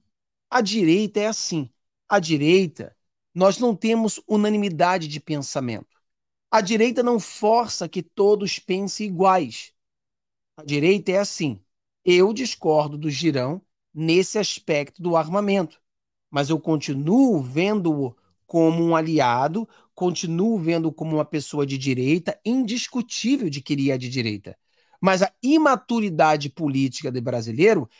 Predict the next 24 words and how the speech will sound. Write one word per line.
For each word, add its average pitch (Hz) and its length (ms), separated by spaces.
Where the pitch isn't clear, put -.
vai 190 180
dizer 180 280
que - 120
ele 185 140
não 202 240
é 147 100
de 147 120
direita 180 420
porque 202 540
ele 185 640
é 196 160
contra 175 680
o 202 120
armamento. 196 640
Ou 233 140
seja, 147 300
as 185 180
pessoas 170 760
não 175 240
entendem 240 720
que 170 200
pessoas 214 540
de 196 80
direita 151 520